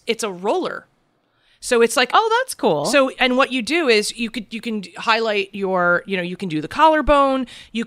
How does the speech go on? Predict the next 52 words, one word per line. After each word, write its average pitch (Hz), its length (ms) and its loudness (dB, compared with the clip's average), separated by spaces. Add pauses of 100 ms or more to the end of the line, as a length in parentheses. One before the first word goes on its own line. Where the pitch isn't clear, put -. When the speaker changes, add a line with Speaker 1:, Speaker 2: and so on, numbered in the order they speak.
Speaker 1:
you 226 140 -6
can 233 160 -4
go 196 120 -2
right 196 240 0
down 220 280 0
your 190 160 -6
arms, 226 400 2
you - 20 -6
can 170 80 -6
go 175 80 -4
right 185 180 2
down 196 220 2
the 180 60 -4
middle 180 240 -4
of 160 80 -6
your 151 100 -6
legs, 190 480 0
or 151 140 -4
your, 143 180 -8
you 175 240 -6
know, 139 160 -4
if 143 140 -10
you're 170 80 -6
showing, 175 420 0
like, 160 160 -4
if 165 60 -12
you're 180 80 -4
wearing 196 420 2 (160)
something 202 400 0
short, 226 420 4
you 190 80 -6
wanna 180 160 -2
have 170 200 -2
some, - 200 -6
not 214 220 4
on 208 140 2
your 190 100 0
knees, 170 240 0
obviously, 156 400 2
'cause 147 120 -4
then 156 100 0
that 151 240 -2
defeats 165 340 -4
the 170 60 -8
purpose 165 300 0
and 156 60 -4
makes 147 160 -2
your 185 120 4
Speaker 2:
Yeah. 151 60 2
Speaker 1:
legs 147 140 -2
look 147 240 -6
worse. 175 340 2